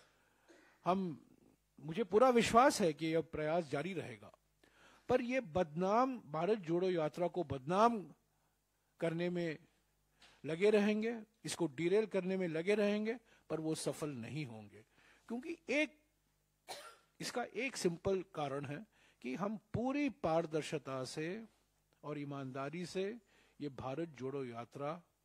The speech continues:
की planning हुई है और भारत जोड़ो यात्रा निकाली गई है। हमें कोई नहीं रोक सकता, राहुल जी को और भारत यात्रियों को कोई नहीं रोक सकता। हम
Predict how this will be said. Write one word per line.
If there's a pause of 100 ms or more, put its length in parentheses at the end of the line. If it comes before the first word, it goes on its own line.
(500)
की
planning
हुई
है (400)
और
भारत
जोड़ो
यात्रा
निकाली
गई
है। (460)
हमें (200)
कोई
नहीं
रोक
सकता, (540)
राहुल
जी
को (220)
और (120)
भारत
यात्रियों
को (420)
कोई
नहीं
रोक
सकता। (320)
हम